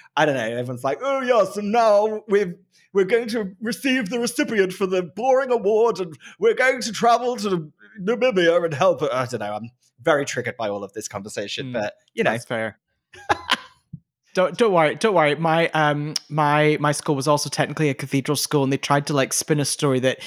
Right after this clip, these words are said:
Speaker 2: it was founded by Jesus in a cathedral or something along the lines of that.
Speaker 1: <laughs>
Speaker 2: It was all bullshit. It was like, "No, it wasn't, and no one's here. No one here is religious. This is all B S." Also, you will be happy to know that I regularly troll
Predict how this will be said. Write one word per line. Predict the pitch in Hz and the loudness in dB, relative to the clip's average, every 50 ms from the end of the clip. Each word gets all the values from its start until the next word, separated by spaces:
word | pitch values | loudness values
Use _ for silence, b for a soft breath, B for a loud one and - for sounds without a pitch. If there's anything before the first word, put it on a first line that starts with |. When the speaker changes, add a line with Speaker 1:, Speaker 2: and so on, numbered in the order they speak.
| B B | B B
Speaker 2:
it | - 143 | -6 -4
was | 147 - | -2 -2
founded | - 165 143 147 143 143 135 - | 0 0 0 0 0 -2 0 0
by | 135 127 | 0 0
Jesus | 120 - 131 135 135 131 143 156 151 151 | 2 0 2 2 2 2 0 0 0 0
in | 147 | -2
a | 131 | -2
cathedral | - 151 - - 143 139 151 151 - - | -2 -4 -4 -4 -2 -2 0 -2 -2 0
or | 151 | 2
something | - - - 170 - 127 139 131 | 2 4 4 2 0 0 -2 0
along | 131 123 127 123 123 | 2 2 2 2 0
the | 117 | 0
lines | 120 120 131 - | 0 2 2 2
of | 139 127 - | 0 0 2
that. | 127 127 135 - - - | 2 2 2 2 2 0
Speaker 1:
<laughs> | - - - 294 311 - 196 | -2 -2 -2 -2 0 2 2
Speaker 2:
It | 160 - | 2 2
was | 233 180 202 | 4 4 4
all | 185 170 - | 4 4 4
bullshit. | - 156 151 151 - - 156 143 - - _ - 233 233 - - - B B B 220 - | 2 0 0 0 0 -2 -2 -2 -2 -4 _ -16 -20 -20 -20 -20 -20 B B B -4 -2
It | - 240 | 0 0
was | 208 - - | 0 2 2
like, | 180 180 175 - B B B B | 2 2 2 0 B B B B
"No, | - 202 220 233 233 | -2 0 2 4 4
it | 208 156 131 | 2 2 2
wasn't, | 147 139 135 - - 151 - - | 2 2 2 0 -2 -6 -4 -2
and | 180 196 | 0 2
no | 202 202 | 4 4
one's | 185 170 151 - | 4 2 0 -2
here. | - 139 135 - - | -2 -4 -4 -2 0
No | 156 170 | 0 0
one | 160 156 | 0 0
here | 147 113 143 | -2 -2 -4
is | 131 120 - 127 | -4 -4 -6 -8
religious. | 123 123 117 107 - 117 113 - | -8 -8 -8 -8 -8 -8 -8 -8
This | - 175 147 | -8 -8 -8
is | 156 131 127 | -6 -4 -4
all | 123 120 | -4 -4
B | 107 - 123 113 | -4 -4 -4 -4
S." | 110 113 117 - B B B B B - | -4 -4 -6 -8 B B B B B 0
Also, | - 180 185 190 185 - - 175 151 143 | 2 4 4 4 2 2 2 2 2 2
you | 143 160 165 165 | 2 2 0 0
will | 160 180 | 0 0
be | 170 180 | 0 2
happy | 160 151 147 143 156 - | 2 2 0 0 -4 -6
to | 151 160 | -4 -2
know | 151 139 | -2 -2
that | 123 - - | -2 -2 0
I | 139 | 0
regularly | 147 139 127 143 147 147 165 160 151 147 143 | 0 2 2 0 0 0 0 0 2 2 0
troll | 135 - - - 160 147 143 143 135 131 127 131 | 0 -2 -4 0 2 2 2 2 2 0 -2 -4